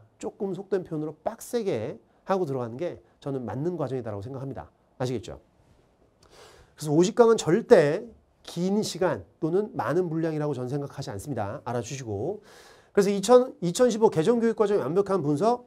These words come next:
지구과학원은 교과서가 총 여섯 종의 교과서인데요. 교과서의 내용을 토대로 잘 필요한 내용들을 기술했다라고 봐주시면 되겠고,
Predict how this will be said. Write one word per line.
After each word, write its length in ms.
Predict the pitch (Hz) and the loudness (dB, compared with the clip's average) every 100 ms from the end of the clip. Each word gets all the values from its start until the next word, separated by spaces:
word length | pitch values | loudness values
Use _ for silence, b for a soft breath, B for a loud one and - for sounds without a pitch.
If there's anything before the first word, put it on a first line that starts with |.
| _ | _
지구과학원은 640 | - 180 214 226 214 208 202 | -4 -2 4 4 6 4 2
교과서가 440 | 156 156 165 165 | -2 0 0 -2
총 180 | 151 143 | -4 -2
여섯 300 | 117 208 - | 0 0 0
종의 220 | 202 185 | 2 2
교과서인데요. 800 | 185 - 147 143 123 117 180 220 b b b | 0 0 0 0 -2 0 -2 -2 b b b
교과서의 500 | 165 175 214 202 190 | 2 4 2 2 2
내용을 360 | 131 185 208 202 | 4 4 2 -4
토대로 720 | 233 208 190 127 147 226 247 b b _ | -2 0 2 0 0 -4 -8 b b _
잘 600 | - 139 156 120 175 226 - | -2 2 4 2 -2 -4 -4
필요한 300 | 185 180 160 | -2 0 0
내용들을 420 | 139 123 160 151 | -2 -2 -4 -2
기술했다라고 1040 | 151 127 151 165 170 143 110 151 240 247 _ | -4 -4 -4 -2 0 0 -2 0 0 -4 _
봐주시면 400 | - 135 143 156 | -4 -2 -2 -4
되겠고, 500 | 120 107 101 143 92 | -2 -4 -2 -4 -6